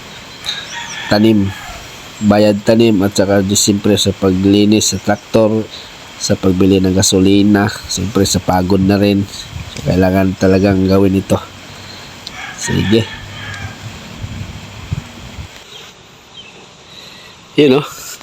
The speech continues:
Yung, ah, tinatanggal, mga silo. At ito yung natanggalan na. Yan, maganda na, oh.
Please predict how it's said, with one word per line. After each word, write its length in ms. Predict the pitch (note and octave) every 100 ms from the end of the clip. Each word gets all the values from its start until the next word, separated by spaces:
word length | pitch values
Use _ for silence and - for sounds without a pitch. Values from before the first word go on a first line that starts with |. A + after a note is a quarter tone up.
| - - - - - - - - -
Yung, 160 | A2
ah, 80 | G#2+
tinatanggal, 560 | - A2+ A#2 A#2 A#2+ A#2+
mga 80 | A#2
silo. 240 | B2 C#3 D3 - - - - - - - - - -
At 160 | B2
ito 320 | B2+ A2 A#2+ A2+
yung 240 | A2 A2+
natanggalan 480 | A2+ A2+ A2 A2 A2+
na. 160 | B2
Yan, 160 | A2+ G#2+
maganda 400 | G2 G2 G2 A2
na, 160 | A2+
oh. 80 | G2+